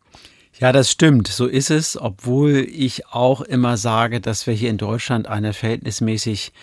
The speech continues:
gute Situation haben, so im internationalen Vergleich. Und wir bilden ja hier in Hannover, in vielen anderen Städten und Orten,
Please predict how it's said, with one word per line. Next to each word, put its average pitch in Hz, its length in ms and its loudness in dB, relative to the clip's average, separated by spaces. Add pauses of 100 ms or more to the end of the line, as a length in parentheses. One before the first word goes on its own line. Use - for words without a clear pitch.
(540)
gute 147 300 2
Situation 127 720 2
haben, 113 280 2
so 117 80 0
im 110 100 0
internationalen 117 760 0
Vergleich. 113 840 -2
Und 110 220 -4
wir 107 100 -2
bilden 117 340 0
ja 107 180 0
hier 113 440 -2
in 107 120 0
Hannover, 110 520 0
in 101 120 -2
vielen 117 300 -2
anderen 113 240 0
Städten - 400 -4
und 110 100 -2
Orten, 110 540 -2